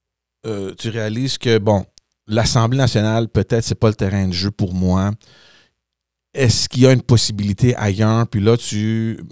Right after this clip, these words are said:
euh, évidemment, tu œuvres comme député, euh, dans l'arrondissement ou dans, dans l'agglomération de Longueuil. Tu te dis, « Bon, il y a les élections municipales qui, qui arrivent, je vais faire le saut. »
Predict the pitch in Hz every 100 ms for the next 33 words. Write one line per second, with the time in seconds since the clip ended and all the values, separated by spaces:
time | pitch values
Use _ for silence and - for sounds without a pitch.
0 | - 92 90 92 98 117 - - 101 113
1 | - 98 87 - - 113 117 120 - _
2 | _ _ 92 95 95 92 92 87 104 104
3 | 92 92 - - 104 113 113 95 90 98
4 | 92 92 90 90 98 101 98 104 98 92
5 | - 117 107 95 90 87 113 123 - 104
6 | 92 95 107 101 98 _ _ - _ 101
7 | 95 98 92 117 117 101 - 123 - -
8 | - 104 95 104 123 151 - - - -
9 | - 98 101 95 - 127 135 104 95 -
10 | 110 139 185